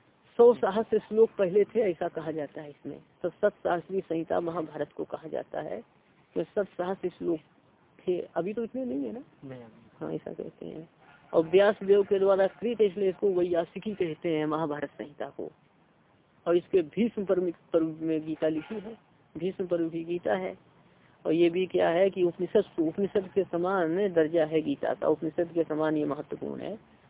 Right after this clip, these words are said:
Speaker 1: और ये ब्रह्म विद्या है। और इसको योग शास्त्र कहा गया, भगवद गीता को ध्यान रखना, योग शास्त्र है ये। योग जो है ना, परमात्मा से मिलाने वाला शास्त्र है ये जो।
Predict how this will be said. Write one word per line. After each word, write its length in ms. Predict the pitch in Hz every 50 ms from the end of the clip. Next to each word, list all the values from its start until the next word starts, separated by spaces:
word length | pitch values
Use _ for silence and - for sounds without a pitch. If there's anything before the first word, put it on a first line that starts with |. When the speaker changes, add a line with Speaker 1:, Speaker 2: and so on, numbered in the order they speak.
| _ - -
Speaker 1:
और 60 | 196
ये 140 | 196 196 190
ब्रह्म 220 | 170 175 170 165
विद्या 340 | 165 165 160 165 175 185 180
है। 180 | 175 180 180 - _ - - - - _ _ _ _ _ _ - - - - - - - - - - - - -
और 80 | 170
इसको 220 | 170 160 - 185 170
योग 300 | 170 180 214 233 208 185
शास्त्र 340 | - 185 180 170 - 165
कहा 180 | 156 160 151 151
गया, 180 | 156 175 185 165
भगवद 320 | 156 151 143 151 151 156
गीता 260 | 151 147 147 160 160
को 120 | 151 151 -
ध्यान 280 | 156 151 - 175 180
रखना, 300 | 170 156 - - - - - - _ _ _ _ _ - -
योग 240 | 151 165 170 160 156
शास्त्र 360 | 151 - - 156 _ - -
है 160 | - - 190
ये। 1900 | - - - _ _ _ _ _ _ - - - - - - - - - - - - - - - - - - - - - - - - 156 185 226 214 165 - - - - - - - - - - - - 175 165 160 160 160
योग 260 | 160 175 180 175 175 165
जो 160 | 170 165 160
है 60 | 160
ना, 120 | 170 185
परमात्मा 560 | 170 - 170 160 160 160 160 156 - 165 165 160
से 120 | 156 160
मिलाने 400 | 165 165 156 160 160 160 160 165
वाला 220 | 156 156 156 156
शास्त्र 420 | 156 - - - - - _ - -
है 80 | -
ये 140 | - 190 180
जो। 180 | 175 82 -